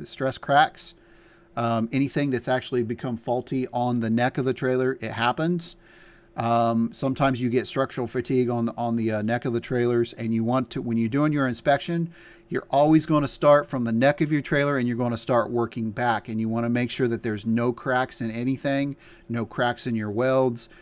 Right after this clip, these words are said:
You wanna make sure it's all true and tight, um, and to make sure, um, um,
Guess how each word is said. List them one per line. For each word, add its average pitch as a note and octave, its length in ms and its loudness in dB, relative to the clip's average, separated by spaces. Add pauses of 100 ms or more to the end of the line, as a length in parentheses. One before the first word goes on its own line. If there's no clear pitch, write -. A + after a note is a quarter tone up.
(140)
You A#2+ 100 -6
wanna A#2+ 160 -2
make A#2+ 220 0
sure B2 220 0
it's A2+ 140 -4
all B2 220 2
true B2+ 280 -2
and A#2+ 120 -2
tight, B2 400 0 (440)
um, A2+ 320 -2
and A#2+ 120 -2
to B2 60 0
make A#2 220 0
sure, A#2 500 0 (380)
um, G#2+ 520 -2 (640)
um, G#2+ 500 -6